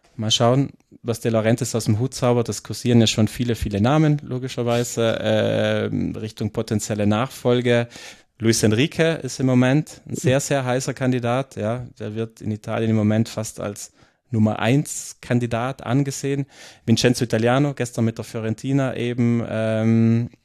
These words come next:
für mich einer, der in den nächsten Jahren einen sehr, sehr guten Weg gehen wird.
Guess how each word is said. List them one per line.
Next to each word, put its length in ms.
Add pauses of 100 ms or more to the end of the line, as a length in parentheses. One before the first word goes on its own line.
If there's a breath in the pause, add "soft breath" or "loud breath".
(120)
für 140
mich 240
einer, 380 (220)
der 100
in 60
den 60
nächsten 320
Jahren 360 (280)
einen 100
sehr, 280
sehr 300
guten 360
Weg 240
gehen 300
wird. 240